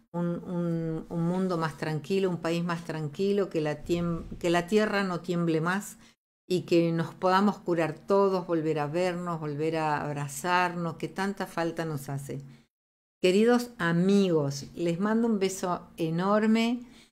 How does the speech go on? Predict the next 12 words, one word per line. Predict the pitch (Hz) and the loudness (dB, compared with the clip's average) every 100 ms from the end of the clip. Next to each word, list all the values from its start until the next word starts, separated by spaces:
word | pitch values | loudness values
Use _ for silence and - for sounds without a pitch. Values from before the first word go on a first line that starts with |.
| _ _ | _ _
Eh, | 180 180 | 2 4
acá | 175 170 214 214 | 4 2 2 4
dicen, | 220 214 - 214 | 4 2 2 2
"Yo | 202 214 214 | 4 2 4
voté". | 208 170 - 214 220 233 226 226 202 | 2 2 4 8 8 8 6 4 6
¿Vos | 233 277 | 8 10
votaste | 262 247 240 233 | 10 10 8 8
el | 214 | 6
cero, | - 254 269 277 | 10 12 12 12
Ana? | 254 262 277 240 | 12 12 12 8
Yo | 254 254 | 8 6
también. | 254 220 175 156 | 6 6 6 4